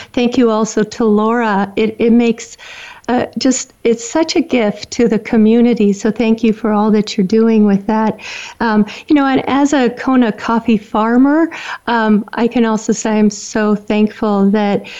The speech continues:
we can actually take this time in ten days is a wonderful amount of time to celebrate all angles of what makes Kona, Kona special. We'll be talking certainly about Kona's history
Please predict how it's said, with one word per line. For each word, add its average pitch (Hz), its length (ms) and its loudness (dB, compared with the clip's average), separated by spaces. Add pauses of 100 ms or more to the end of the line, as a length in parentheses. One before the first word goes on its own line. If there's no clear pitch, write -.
(200)
we 240 160 2
can 240 160 0
actually 214 340 -2
take 233 320 -2
this 233 180 -2
time 269 360 0
in 214 120 2
ten 240 360 2
days 233 420 2
is 220 200 2
a 208 300 -2
wonderful 247 640 2
amount 233 280 2
of 214 80 -2
time 226 500 0
to - 180 0
celebrate 220 480 -2
all 214 240 -2
angles 226 520 0
of 190 160 -4
what 208 220 -2
makes 202 300 -2
Kona, 208 460 0 (360)
Kona 226 280 0
special. 214 600 -4 (300)
We'll 262 160 2
be 262 140 2
talking 311 480 0
certainly 254 500 2
about 226 420 -2 (420)
Kona's 247 500 2
history 254 840 2